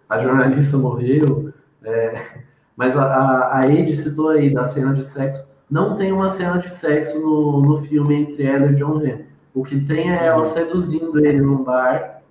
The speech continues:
Speaker 1: pra, pra conseguir uma informação.
Speaker 2: Sim.
Speaker 1: É, isso, de fato, tem, tem uma dose de machismo aí, é, como que dizendo que a jornalista mulher,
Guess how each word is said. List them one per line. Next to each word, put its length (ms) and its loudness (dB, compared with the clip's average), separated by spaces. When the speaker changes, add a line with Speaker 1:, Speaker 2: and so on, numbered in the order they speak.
Speaker 1:
pra, 440 2
pra 200 -2
conseguir 460 -2
uma 160 0
informação. 680 -6
Speaker 2:
Sim. 280 -12
Speaker 1:
É, 480 -4
isso, 300 2
de 100 -8
fato, 460 -4
tem, 340 -2
tem 160 -4
uma 180 0
dose 260 4
de 60 4
machismo 560 2
aí, 560 2
é, 380 -4
como 180 -12
que 120 -10
dizendo 420 -2
que 140 0
a 120 4
jornalista 520 2
mulher, 560 2